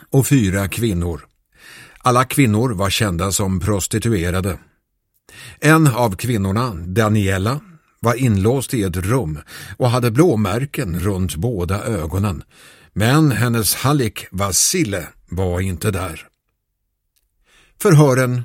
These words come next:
gav inget. Männen sa att de hade kommit för att jobba och kvinnorna uppgav att de bara hade bott någon dag i lägenheten och knappt kände vare sig männen eller varandra.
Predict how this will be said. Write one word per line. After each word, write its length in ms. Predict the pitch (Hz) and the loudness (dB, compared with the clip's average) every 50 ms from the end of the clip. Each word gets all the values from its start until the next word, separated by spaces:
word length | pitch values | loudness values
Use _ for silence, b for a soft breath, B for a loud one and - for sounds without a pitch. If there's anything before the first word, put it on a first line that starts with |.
| - _ - | -8 _ -10
gav 300 | 113 101 104 101 92 87 | -2 0 2 2 2 0
inget. 400 | 92 90 87 85 78 - - - _ _ _ _ _ _ _ _ _ _ _ _ _ B B B B B B B B | -2 -4 -4 -8 -8 -12 -14 -14 _ _ _ _ _ _ _ _ _ _ _ _ _ B B B B B B B B
Männen 400 | 131 139 156 165 170 175 175 151 | 2 4 4 4 4 2 2 2
sa 380 | - - 120 113 120 127 127 117 _ _ - | 2 2 2 2 0 -2 -4 -8 _ _ -4
att 140 | - 120 113 | -2 -2 0
de 120 | 110 104 | 0 0
hade 160 | 104 101 107 | 0 0 -2
kommit 380 | - 110 107 98 107 127 135 - | 0 0 0 0 0 0 -2 -4
för 160 | - - 107 | -4 -4 -4
att 160 | 92 87 78 | -4 -4 -4
jobba 560 | 90 90 95 98 92 78 73 82 113 156 180 - _ B B B B B | -4 -2 -2 -2 -2 -4 -2 -2 -2 -2 -2 -4 _ B B B B B
och 220 | - 160 139 - | 0 0 0 0
kvinnorna 520 | - 143 156 139 113 107 113 127 143 147 139 | 0 0 2 2 2 2 2 2 0 0 0
uppgav 640 | - 131 113 - - 92 98 104 117 127 127 104 90 - | 0 -2 -2 -2 -2 -2 0 0 0 0 -2 -4 -8 -8
att 140 | - 117 104 | -8 -6 -4
de 300 | - 107 104 95 92 85 | -2 -2 0 0 -2 -2
bara 280 | 101 113 95 87 95 101 | -2 -2 -2 -2 -2 -4
hade 240 | 101 104 113 104 101 | -4 -2 -2 -4 -4
bott 440 | 95 117 120 113 _ _ - _ | -2 -4 -6 -6 _ _ -18 _
någon 280 | - 117 101 90 101 98 | -6 -4 -2 0 0 2
dag 320 | 104 101 107 113 120 123 | 2 2 2 0 -2 -2
i 60 | 127 117 | -2 -2
lägenheten 760 | 110 110 98 95 85 90 90 90 92 101 - - 135 117 B B B B B | -2 -2 -2 -2 -2 -2 -2 -2 -2 -4 -4 -4 -4 -4 B B B B B
och 240 | B B 196 185 151 | B B -2 -2 -2
knappt 380 | - 123 120 120 123 - - - | 0 -2 -2 -2 -2 -4 -6 -6
kände 500 | - - - 180 139 117 104 92 107 113 | -4 -2 -2 -2 0 0 0 0 -2 0
vare 320 | 123 139 110 90 95 92 | 0 -2 -2 -2 -2 -4
sig 200 | - - 117 127 | -2 -2 0 2
männen 580 | 139 117 98 87 85 87 95 117 135 123 104 98 - | 2 2 2 2 0 -2 -2 -2 -2 -2 -4 -6 -4
eller 340 | - 131 107 85 87 92 87 | -4 -4 -2 -2 -4 -6 -6
varandra. 720 | 85 85 90 120 117 98 95 95 87 85 82 87 92 87 | -6 -4 -2 -2 -2 -2 -2 -4 -6 -6 -6 -8 -10 -10